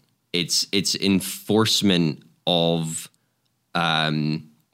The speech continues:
a means of exchange that you have to assume probably wouldn't happen otherwise. Um, what, what I would prefer, and this obviously,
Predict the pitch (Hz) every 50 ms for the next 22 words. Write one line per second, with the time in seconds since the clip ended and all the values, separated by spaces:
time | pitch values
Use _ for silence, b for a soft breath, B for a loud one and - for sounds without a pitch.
0 | _ _ _ _ _ _ - 95 95 92 90 92 92 92 98 98 98 95 95 92
1 | 82 92 82 85 - - - - - 92 92 90 87 87 85 82 80 87 82 80
2 | 87 87 90 85 80 76 - - - _ _ _ _ _ - 87 92 92 92 92
3 | 87 - 110 104 110 107 - - 104 95 87 85 - - 123 120 113 104 98 92
4 | - - 107 98 98 107 101 92 92 95 90 82 78 85 92 92 78 87 87 87
5 | 78 - - - _ _ _ _ _ _ _ _ _ - 131 120 - - - -
6 | - - - - _ _ _ _ _ _ _ _ _ - 101 196 - - - 50
7 | - - - - - - - b b b b b b b b b b b _ _
8 | - 90 90 85 80 80 80 78 76 78 80 80 - - _ - 98 104 113 110
9 | - 104 107 123 135 - - 104 110 107 104 104 101 95 - - - 101 87 85
10 | - - - - 135 123 87 82 85 85 78 92 98 90 - 95 90 82 85 -
11 | 82 82 82 -